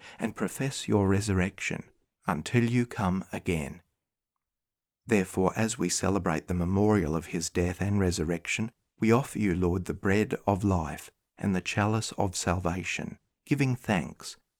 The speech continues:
that you have held us worthy to be in your presence and minister to you. Humbly we pray that, partaking of the body and blood of Christ, we may be gathered into one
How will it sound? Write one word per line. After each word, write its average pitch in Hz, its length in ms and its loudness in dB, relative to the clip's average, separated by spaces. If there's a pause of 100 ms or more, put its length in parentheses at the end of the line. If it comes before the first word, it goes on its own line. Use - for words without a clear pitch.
(100)
that - 160 -4
you 95 120 2
have 113 260 0
held 85 260 0
us - 220 -4
worthy 92 500 0 (280)
to 180 60 -4
be - 240 -2
in 110 160 4
your 98 200 4
presence 69 520 -8 (200)
and 85 120 0
minister 85 440 -2
to - 180 -4
you. 87 380 -4 (720)
Humbly 98 420 2
we 71 160 -4
pray 78 460 -6 (340)
that, - 160 -4
partaking 107 640 -2
of 85 120 -2
the 82 100 0
body 101 520 0
and 104 240 0
blood 80 220 -2
of - 140 -10
Christ, - 440 -6 (260)
we 147 100 0
may 135 180 0
be 87 140 -2
gathered 92 420 2
into 87 300 -2
one 85 480 2